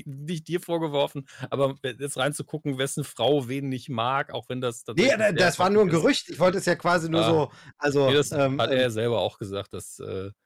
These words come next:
Speaker 1: Jennifer Garner ihn nicht so mochte, weil er halt so viel Sexhumor hat. Ähm, aber, äh, ob das der Hauptgrund war, ich glaub, deswegen haben sie weniger Zeit miteinander verbracht. Aber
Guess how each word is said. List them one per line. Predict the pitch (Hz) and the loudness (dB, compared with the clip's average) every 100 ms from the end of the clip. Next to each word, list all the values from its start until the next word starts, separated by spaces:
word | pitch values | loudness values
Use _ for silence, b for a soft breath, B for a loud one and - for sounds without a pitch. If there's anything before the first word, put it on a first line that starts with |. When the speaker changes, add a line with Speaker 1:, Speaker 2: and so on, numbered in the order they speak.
| - | -6
Speaker 1:
Jennifer | 113 120 107 | -4 -4 -2
Garner | 98 110 113 | -2 -2 -2
ihn | 104 | -6
nicht | 104 | -8
so | 113 | -6
mochte, | 98 98 - 101 | -2 -2 -2 -8
weil | 92 92 | -6 -4
er | |
halt | 90 98 | -4 -6
so | - | -12
viel | - 90 | -18 -16
Sexhumor | 98 - 87 82 82 | -16 -14 -14 -14 -16
hat. | - _ B B B B B - | -18 _ B B B B B -10
Ähm, | 90 95 92 92 - | -8 -8 -10 -14 -10
aber, | 104 98 98 92 92 _ _ _ _ _ _ _ | -8 -4 -4 -4 -8 _ _ _ _ _ _ _
äh, | - - - | -20 -20 -18
ob | - 123 | -10 -6
das | 127 - | -6 -4
der | 113 | -4
Hauptgrund | 104 120 - 120 | -4 -4 -6 -6
war, | 117 | -6
ich | 101 | -8
glaub, | 113 | -10
deswegen | 107 110 107 | -10 -10 -8
haben | 110 | -8
sie | 95 | -8
weniger | 104 98 85 | -6 -6 -6
Zeit | 95 107 - | -6 -6 -8
miteinander | 87 90 | -14 -14
verbracht. | - 90 80 82 - | -14 -18 -14 -14 -14
Aber | 90 85 | -12 -12